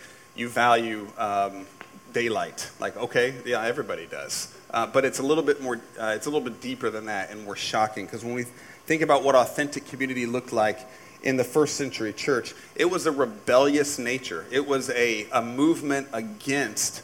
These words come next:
the powers that be, against the Roman Empire, against the status quo. So when we, as people, constantly reorient ourselves around Jesus as king,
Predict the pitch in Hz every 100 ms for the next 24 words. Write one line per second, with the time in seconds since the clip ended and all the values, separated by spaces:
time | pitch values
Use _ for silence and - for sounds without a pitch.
0 | - - 117 - 123 120 117 113 - 98
1 | 117 107 101 120 139 147 143 - 117 123
2 | 113 110 120 113 120 123 110 92 127 131
3 | 131 120 - 117 117 104 - 117 113 -
4 | - - - - 139 131 123 127 180 135
5 | 127 - - - - - - 165 - -
6 | - 156 170 - 165 156 127 139 147 123
7 | 135 151 151 156 147 151 151 165 - -
8 | - 123 127 113 113 135 135 147 - 117
9 | - 135 131